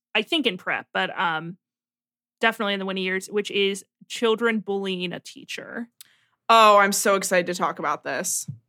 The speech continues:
Speaker 1: Yeah, 'cause they have a new teacher. Oh, well, I did like this. There's some,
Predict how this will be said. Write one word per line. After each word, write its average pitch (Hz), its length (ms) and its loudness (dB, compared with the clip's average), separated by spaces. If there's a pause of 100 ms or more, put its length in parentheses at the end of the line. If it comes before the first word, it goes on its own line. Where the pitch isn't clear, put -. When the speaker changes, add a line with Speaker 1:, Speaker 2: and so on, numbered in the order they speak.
(140)
Speaker 1:
Yeah, 202 300 2
'cause 233 160 0
they 269 140 4
have 294 160 4
a 294 60 2
new 226 140 2
teacher. 220 320 -4
Oh, 294 120 6
well, 311 160 6
I 294 100 8
did 403 160 0
like 370 360 0
this. 285 220 -2 (260)
There's 302 300 2
some, 311 380 -4